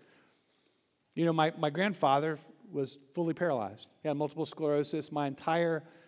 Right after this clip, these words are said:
memory of him from a little kid, he couldn't hold me, he couldn't hug me, he couldn't move, couldn't get out of his bed. He was just there in his bed. The only thing he could move was his eyeballs, and he could smile.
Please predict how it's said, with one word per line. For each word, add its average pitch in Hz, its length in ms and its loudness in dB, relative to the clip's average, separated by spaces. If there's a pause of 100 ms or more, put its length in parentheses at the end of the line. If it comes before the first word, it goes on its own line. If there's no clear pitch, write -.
(120)
memory 175 400 2
of 165 80 2
him 170 140 -2
from 160 140 -10
a 156 40 -2
little 156 200 0
kid, 156 160 0
he 131 80 0
couldn't 131 280 -4
hold 185 260 0
me, 196 200 0
he 180 60 0
couldn't 135 240 -4
hug 165 260 0
me, 175 260 -2 (340)
he - 80 -20
couldn't 185 240 2
move, 170 440 0
couldn't 175 220 -2
get 170 120 -2
out 156 140 8
of 147 60 0
his 139 100 -8
bed. 147 380 4 (300)
He 151 120 0
was 139 80 -4
just 151 160 -6
there 175 160 4
in 175 60 0
his 170 100 -4
bed. 143 480 2
The 147 100 2
only 170 140 0
thing 180 120 0
he 170 60 -4
could 151 120 -4
move 151 100 -4
was 123 140 -4
his 123 100 -2
eyeballs, 185 560 4 (600)
and 139 100 -6
he 135 80 -2
could 143 140 -8
smile. 110 560 -4